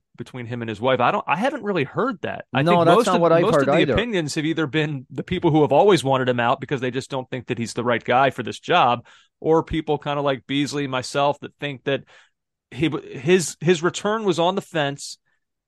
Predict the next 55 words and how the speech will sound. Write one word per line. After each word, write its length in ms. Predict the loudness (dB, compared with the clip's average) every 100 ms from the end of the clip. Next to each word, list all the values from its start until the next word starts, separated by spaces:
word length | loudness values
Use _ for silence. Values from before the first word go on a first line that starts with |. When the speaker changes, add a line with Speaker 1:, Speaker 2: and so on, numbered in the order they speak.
| -4
Speaker 1:
And 220 | 0 2
then 220 | 0 4
losing 320 | 2 4 0
the 80 | -2
trust 340 | -2 -2 -2
of 100 | -4
your 120 | -4 -6
team 400 | -4 -4 -2 -2
is 100 | -6
a 60 |
thing 260 | -6 -6 -4
that 80 | -6
could 220 | -6 0
probably 400 | 0 2 0 -4
push 400 | -2 -4 -4 -2
you 160 | -2
to 240 | -2 -4 -4
the 100 | -2
wrong 260 | -2 -2
side 320 | -4 -2 0 -2
of 80 |
the 80 | -8
fence. 400 | -10 -4 -4 -4
I 60 | -8
think 240 | -6 -8
that 140 | -10 0
that's, 420 | 0 0 -4 -10 -4
that's 260 | -4 -4
kind 240 | -4 0 0
of, 120 | -2
I 80 | -4
think, 180 | -6 -6
where 200 | -4 -4
more 420 | -2 0 0 -4 -16
opinion 460 | -12 -10 -8 -8
lies 300 | -4 -2 -4
on 160 | -8 -10
this. 260 | -14 -12 -6
Speaker 2:
Uh, 180 | -4 -2
yeah, 200 | -4 -4
I, 220 | -6 -6
I 20 |
would 140 | -6 -6
agree 200 | -6 -6
with 100 | -6
you. 60 |
And 140 | -8 -8
the, 120 | -6
and 100 | -6
the 80 | -4
only 140 | -4
people 260 | -4 -2 -2
who 140 | -2
really 240 | -4 -6
contradict 640 | -6 -6 -6 -4 -4 -4